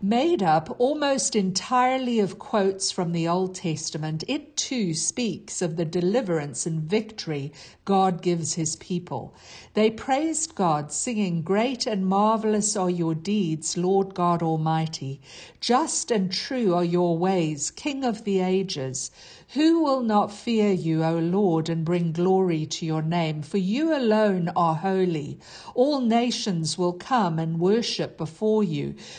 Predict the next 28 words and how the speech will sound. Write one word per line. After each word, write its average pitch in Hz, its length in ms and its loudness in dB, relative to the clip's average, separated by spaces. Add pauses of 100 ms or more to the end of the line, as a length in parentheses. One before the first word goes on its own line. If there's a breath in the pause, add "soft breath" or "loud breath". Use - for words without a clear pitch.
(100)
for 214 160 4
your 202 280 6
righteous 240 640 2
acts 214 460 0
have 180 260 -2
been 208 280 4
revealed, 165 640 2
for - 160 -2
your 180 240 2
judgments 175 840 -4
have 180 280 -4
been 185 340 0
manifested." 143 960 -4 (720 loud breath)
As 269 240 4
the 277 160 -4
tribulation 226 840 0
saints 214 540 0
praise 233 480 0
God 202 380 2
for 180 180 -2
who 214 220 -2
he 214 180 2
is 196 260 0
and 165 160 -4
for 185 140 -4
his 170 220 -2
righteousness 202 1000 -2 (320 loud breath)
revealed 202 800 2